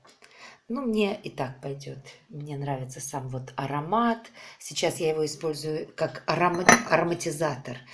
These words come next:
Не как полезность, а как ароматизатор. Потому что, чтобы полезность, вот, например, сделать отхаркивающее средство, нужно добавить одну капельку масла бадьяна, но не больше, в свою микстуру,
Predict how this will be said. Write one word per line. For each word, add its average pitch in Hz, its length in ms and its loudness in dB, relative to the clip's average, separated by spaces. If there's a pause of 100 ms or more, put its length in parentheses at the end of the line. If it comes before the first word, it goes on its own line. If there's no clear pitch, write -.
(240)
Не 147 160 -4
как 175 340 -2 (400)
полезность, 147 640 2
а 147 40 -10
как - 240 -8
ароматизатор. 151 540 -4
Потому 151 320 -8
что, - 160 -10
чтобы 147 380 -2 (260)
полезность, 196 680 6
вот, 139 100 -4
например, 151 320 -2
сделать 143 460 0 (180)
отхаркивающее 135 880 0
средство, - 580 -8 (520)
нужно 160 760 0
добавить 156 480 2
одну 170 260 0
капельку 143 680 -2 (240)
масла 208 400 2
бадьяна, 143 520 2
но 151 120 0
не 208 120 6
больше, 180 540 2 (320)
в - 60 -6
свою 160 340 2
микстуру, 139 720 -6